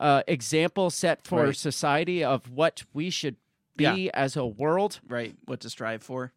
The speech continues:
Speaker 1: Yeah. Yeah. That, that, that out of reach, just barely out of reach
Speaker 2: Yeah.
Speaker 1: goals that they set up for us. That, that's Beijing, that's China, and they get the pleasure of hosting it once
Speaker 2: Yeah.
Speaker 1: again.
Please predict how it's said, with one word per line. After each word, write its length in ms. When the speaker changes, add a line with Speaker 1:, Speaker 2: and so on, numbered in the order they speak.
Speaker 1:
Yeah. 240
Yeah. 200
That, 320
that, 220
that 180
out 180
of 140
reach, 240
just 280
barely 320
out 140
of 160
reach 320
Speaker 2:
Yeah. 300
Speaker 1:
goals 320
that 160
they 160
set 240
up 180
for 220
us. 160
That, 240
that's 200
Beijing, 460
that's 200
China, 500
and 240
they 160
get 380
the 100
pleasure 400
of 80
hosting 380
it 120
once 300
Speaker 2:
Yeah. 80
Speaker 1:
again. 320